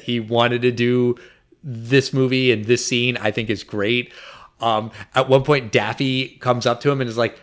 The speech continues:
"How did you get here?" Which I was thinking the same thing. Like, how did Bill Murray get to this cartoon world?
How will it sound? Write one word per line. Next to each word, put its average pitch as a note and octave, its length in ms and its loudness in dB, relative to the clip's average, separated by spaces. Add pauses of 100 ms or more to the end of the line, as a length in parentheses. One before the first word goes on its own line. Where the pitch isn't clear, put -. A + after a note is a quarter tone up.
"How D#3 260 0
did E4 200 0
you F#3 160 2 (100)
get G3 260 0
here?" F2 480 -6 (220)
Which F3+ 260 4 (400)
I E3+ 120 2
was G#3 180 2
thinking F3+ 320 -2
the B2+ 80 2
same B2 260 -2
thing. A2+ 280 4
Like, G#2 340 -2
how B2+ 260 0
did B2+ 300 0
Bill B2+ 240 2
Murray A#2+ 320 0
get A#2+ 320 -2
to B2 80 -6
this A2+ 320 -4 (220)
cartoon C3 640 -2
world? G2+ 440 -2